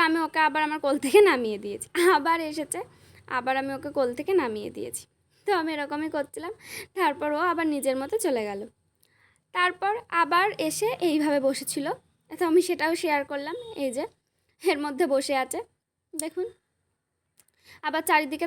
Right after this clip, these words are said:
তাকাচ্ছে, কেমন সুন্দর। খুব ভালো লাগে আমার এই মুহূর্তগুলো। যাই হোক, আমি আবার একটুখানি মাথায় আদর করে দিলাম। কবে যে আরও বড় হয়ে যাবে, আমি আরও আদর করতে চাই ওকে।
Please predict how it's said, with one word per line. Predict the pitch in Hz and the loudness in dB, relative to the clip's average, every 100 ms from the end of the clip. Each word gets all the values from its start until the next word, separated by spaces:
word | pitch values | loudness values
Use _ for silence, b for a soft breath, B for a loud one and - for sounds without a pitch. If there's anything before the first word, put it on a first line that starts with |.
| - | -2
তাকাচ্ছে, | - 285 - - 370 _ _ _ _ _ 339 | -2 -4 -6 -10 -10 _ _ _ _ _ -8
কেমন | 294 285 302 415 - | -6 -6 -10 -8 2
সুন্দর। | 330 320 277 294 262 - _ _ _ _ _ _ _ _ _ _ | 4 6 6 2 2 -4 _ _ _ _ _ _ _ _ _ _
খুব | 320 254 | -14 -6
ভালো | 285 240 | -4 -2
লাগে | 226 220 226 | -4 -4 -6
আমার | 226 226 | -6 -6
এই | 226 240 | -6 -6
মুহূর্তগুলো। | 220 - 226 226 247 - _ _ _ _ _ _ | -8 -12 -14 -12 -12 -16 _ _ _ _ _ _
যাই | 302 285 302 | -4 -2 0
হোক, | 302 359 _ - 302 | -4 -6 _ -6 -2
আমি | 294 277 | -2 -2
আবার | 254 262 | -2 -4
একটুখানি | 269 - 285 269 | -4 -8 -8 -6
মাথায় | 285 247 285 294 | -8 -8 -6 -6
আদর | 240 240 | -4 -8
করে | 247 262 262 | -8 -8 -6
দিলাম। | 262 320 427 _ _ b b | -6 -6 -8 _ _ b b
কবে | 320 277 302 | -4 -4 0
যে | 320 | 0
আরও | 302 294 | 2 2
বড় | 277 269 | 2 2
হয়ে | 302 285 | 0 -2
যাবে, | 302 339 | -2 0
আমি | 302 - 269 | 0 -2 -4
আরও | 262 269 | 0 0
আদর | 254 254 254 | 0 -4 -6
করতে | 254 - | -10 -10
চাই | 254 254 | -8 -6
ওকে। | 247 | -6